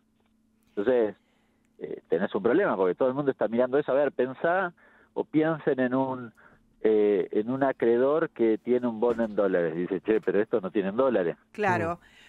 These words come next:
Speaker 2: Pero a ver,
Speaker 1: ¿Cómo
Speaker 2: ¿qué,
Speaker 1: van
Speaker 2: qué es
Speaker 1: a
Speaker 2: lo que
Speaker 1: pagar?
Speaker 2: también, eh, vemos, Hernán, en, en algunos medios, ¿no? Porque el, el presidente dice que emitir,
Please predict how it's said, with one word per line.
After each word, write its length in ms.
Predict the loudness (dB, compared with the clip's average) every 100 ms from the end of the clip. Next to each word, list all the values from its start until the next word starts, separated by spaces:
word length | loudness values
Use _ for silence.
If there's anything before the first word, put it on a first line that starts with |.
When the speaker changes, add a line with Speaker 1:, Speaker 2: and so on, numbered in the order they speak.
| -6
Speaker 2:
Pero 140 | -2 0
a 40 |
ver, 160 | 2 2
Speaker 1:
¿Cómo 160 | 2
Speaker 2:
¿qué, 60 | 2
Speaker 1:
van 80 | 2
Speaker 2:
qué 60 |
es 40 | 0
Speaker 1:
a 20 |
Speaker 2:
lo 100 | 0
que 60 | 0
Speaker 1:
pagar? 120 | 0
Speaker 2:
también, 380 | -2 -6 -6 -6
eh, 240 | -4 -4 -4
vemos, 320 | -6 -6 -6
Hernán, 360 | -6 -6 -6 -8
en, 300 | -10 -10 -10
en 200 | -10 -8
algunos 380 | -6 -6 -6
medios, 560 | -6 -6 -6 -6 -8 -8
¿no? 240 | -6 -4 -4
Porque 300 | -8 -8 -6
el, 100 | -6
el 160 | -8 -10
presidente 1000 | -12 -10 -4 -4 -4 -6 -4 -2 -2
dice 320 | -6 -8 -10 -8
que 380 | -6 -4 -4 -6
emitir, 680 | -8 -8 -8 -2 0 0